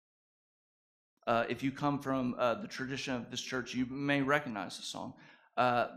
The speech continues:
the song was called, uh, Sweet By and By. And, uh, I remember that, um, they would always, every week,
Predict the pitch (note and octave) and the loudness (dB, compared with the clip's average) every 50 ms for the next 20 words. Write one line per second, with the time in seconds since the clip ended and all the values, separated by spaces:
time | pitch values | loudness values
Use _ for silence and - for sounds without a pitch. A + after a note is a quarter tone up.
0 | - - A#2 C#3 C3+ B2+ A#2+ B2 - - D3+ C#3 C3+ C3+ B2+ A#2+ A2 - - C3+ | -12 -6 -2 0 0 0 0 -2 -2 2 4 4 4 4 2 0 -4 -6 -4 -2
1 | C3 B2+ B2+ A2+ - A2 A#2+ A#2 A2+ - - - A#2 C3+ C3+ C3 C3+ - - _ | 0 0 0 0 0 0 0 0 0 -2 -6 -6 -4 -2 -2 -2 -2 -4 -10 _
2 | _ - - C3+ B2+ B2 B2 B2 A#2+ A#2+ A#2+ - - - _ _ _ _ _ _ | _ -4 0 2 2 4 4 2 0 -2 -4 -12 -20 -20 _ _ _ _ _ _
3 | - B2+ B2 B2 C#3+ D3+ C3 - - - - - _ _ _ _ _ _ _ _ | -2 0 2 6 6 6 6 6 2 -6 -16 -20 _ _ _ _ _ _ _ _
4 | _ _ - - - - _ _ _ _ _ _ _ _ - - C3 C3 C3 C3 | _ _ -18 -18 -18 -18 _ _ _ _ _ _ _ _ -4 -2 0 2 2 2
5 | B2 C3+ C3+ C3 B2+ - C#3 C#3 C#3 C#3 D3 D3+ C#3+ D3 D3 C3+ B2+ C3+ C3+ C3+ | 2 4 4 4 4 6 6 6 6 6 4 4 4 4 4 4 4 6 6 6
6 | C3 - B2+ C3 B2+ B2 B2 A#2+ A#2+ A2+ G2 - C3+ D3 D#3+ D#3 D3+ C#3+ D3 D#3 | 4 4 4 4 4 4 4 2 0 -2 -4 -2 2 4 4 4 6 6 6 6
7 | D#3+ D3+ D3+ D3 D#3 D3 - - - D#3+ E3 F#3 E3 C#3 C#3 C#3+ D3+ - - | 6 6 4 4 2 0 0 0 0 2 2 2 2 2 0 -2 -2 -4 -10